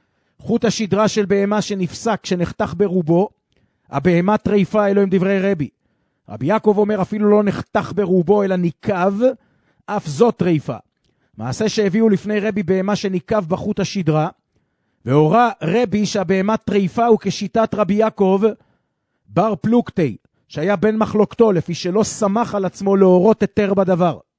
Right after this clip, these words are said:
הרי שמצינו לשון הוראה גם לאיסור.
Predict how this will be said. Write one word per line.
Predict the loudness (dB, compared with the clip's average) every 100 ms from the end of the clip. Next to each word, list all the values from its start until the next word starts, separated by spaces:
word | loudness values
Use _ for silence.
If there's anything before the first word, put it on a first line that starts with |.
| _ _ _ _ _ _ _ _ _ _ _ _ _ _
הרי | -8 -4 -2
שמצינו | -2 -4 0 2 4
לשון | 4 2 4
הוראה | 4 4 2 2 0 -4 _ _ _ _ _ _ _ -2
גם | 2 2 2
לאיסור. | 0 -2 -4 -8 -8